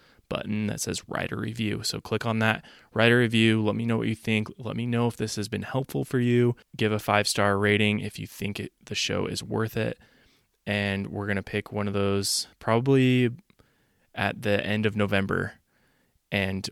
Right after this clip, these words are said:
we're gonna give away a free t-shirt. So that t-shirt, that logo, I hope that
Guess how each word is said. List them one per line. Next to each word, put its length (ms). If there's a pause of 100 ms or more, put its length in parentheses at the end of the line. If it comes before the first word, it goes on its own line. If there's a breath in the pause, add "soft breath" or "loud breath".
we're 300
gonna 200
give 140
away 240
a 60
free 200
t-shirt. 480
So 340 (640 loud breath)
that 360
t-shirt, 520
that 180
logo, 440
I 140
hope 400
that 300